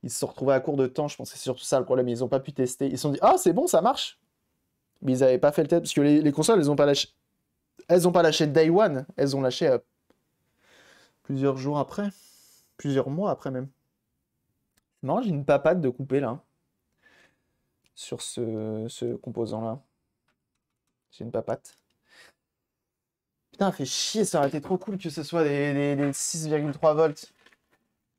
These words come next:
Le G P U aime beaucoup le radiateur. Ah ouais ? Putain.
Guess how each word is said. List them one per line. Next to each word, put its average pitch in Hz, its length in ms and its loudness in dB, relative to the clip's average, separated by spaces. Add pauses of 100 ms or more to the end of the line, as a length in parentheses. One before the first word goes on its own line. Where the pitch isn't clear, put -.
(1300)
Le 143 100 0
G 143 140 0
P 165 120 -2
U 190 100 2
aime 160 160 2
beaucoup 170 220 2
le 180 40 4
radiateur. 147 480 2
Ah 156 140 6
ouais ? 226 180 6 (1800)
Putain. 127 480 -6